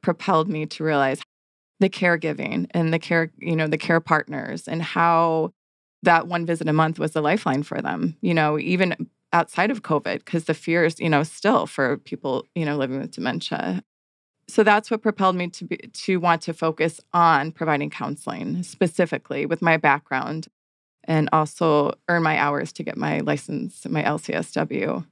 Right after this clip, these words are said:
Um, it's, you know, I really believe in it. I see, I see the difference. I actually had a gen-, I have a gentleman who had to be hospitalized recently, and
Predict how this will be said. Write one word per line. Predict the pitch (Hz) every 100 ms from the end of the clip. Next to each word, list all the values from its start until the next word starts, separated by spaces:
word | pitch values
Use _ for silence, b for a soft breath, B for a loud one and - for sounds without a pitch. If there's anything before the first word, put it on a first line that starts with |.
| _ -
Um, | - - - 196 208 _
it's, | 185 175 - - - -
you | 180
know, | 160
I | 151
really | 165 160
believe | 160 156 147 160
in | 185
it. | 190 202
I | 165 151
see, | - - 156 151 156 170 B B B -
I |
see | 160 -
the | 165
difference. | 156 156 - 190 208 220 - - - B B B -
I |
actually | 170 170 165
had | 151
a | 196
gen-, | 160 156
I | 165
have | 160
a | 160
gentleman | 160 151 151 151 156 151 - _ _ _ _ _
who | 175
had | 156
to | 156
be | 165
hospitalized | 151 151 - 170 165 165
recently, | 170 - 180 180 180 180
and | 165 147 -